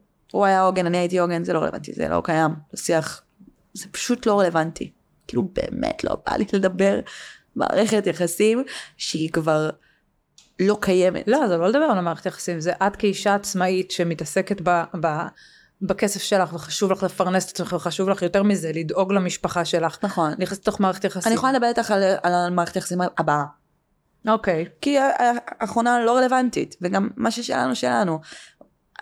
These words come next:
Speaker 1: אם אני מסכמת
Speaker 2: את
Speaker 1: לך
Speaker 2: אישה של חצי חצי, חשבון משותף, חשבון שלך, חשבון שלו.
Speaker 1: אני מסכמת
Speaker 2: אני
Speaker 1: את זה
Speaker 2: דואגת לכסף שלי אצלי, הכסף שלו אצלי.
Speaker 1: לא, אני בן אדם שממש ביחד.
Speaker 2: אוקיי.
Speaker 1: מאוד. יחד עם זאת,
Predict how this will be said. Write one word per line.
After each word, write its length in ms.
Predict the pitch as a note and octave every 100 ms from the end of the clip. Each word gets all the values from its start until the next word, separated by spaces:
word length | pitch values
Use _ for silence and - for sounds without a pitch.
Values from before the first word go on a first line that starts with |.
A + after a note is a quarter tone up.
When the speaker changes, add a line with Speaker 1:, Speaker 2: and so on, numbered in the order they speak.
| -
Speaker 1:
אם 120 | D4+
אני 120 | D#4+ B3+
מסכמת 420 | G3 - G#3+ A#3
Speaker 2:
את 40 |
Speaker 1:
לך 120 | G#3
Speaker 2:
אישה 220 | - A#3+ A3+
של 220 | A#3 G#3
חצי 340 | - G#3+ G#3+
חצי, 440 | - A3 G#3+ B3+ A#3
חשבון 380 | F#3 E3+ G3+
משותף, 500 | G3+ G3+ F#3+ G3+ G3+ G3+
חשבון 300 | D#3+ F3 G3
שלך, 260 | G3+ G3
חשבון 320 | G3 F3 F#3+ F#3
שלו. 180 | G3+
Speaker 1:
אני 140 | C#4+ D#4+
מסכמת 280 | D#4 C4 C#4
Speaker 2:
אני 240 | A3 A3+
Speaker 1:
את 60 | G#3
זה 60 | C4+ D4+ D4
Speaker 2:
דואגת 120 | F#3+
לכסף 360 | F#3 G#3 G3+
שלי 320 | - G3+ G3 G3+
אצלי, 380 | G3+ G#3+ A3
הכסף 360 | G3 A3 G#3 G3+
שלו 300 | - G3 G3
אצלי. 180 | B3 B3+
Speaker 1:
לא, 300 | A#3 G#3 G3+
אני 120 | G#3+
בן 100 | C4
אדם 160 | D4+ F#4
שממש 460 | G#4 E4 G#3 G#3+ -
ביחד. 560 | B3+ E3+ D#3+ D#3 C#3 C#3 - _ G#3
Speaker 2:
אוקיי. 360 | A3 F3+ D3+
Speaker 1:
מאוד. 400 | A3+ A3 F3+ D#3+ - - - - -
יחד 280 | D4+ E4+ D#4
עם 140 | A#3+
זאת, 320 | E3 D#3 D3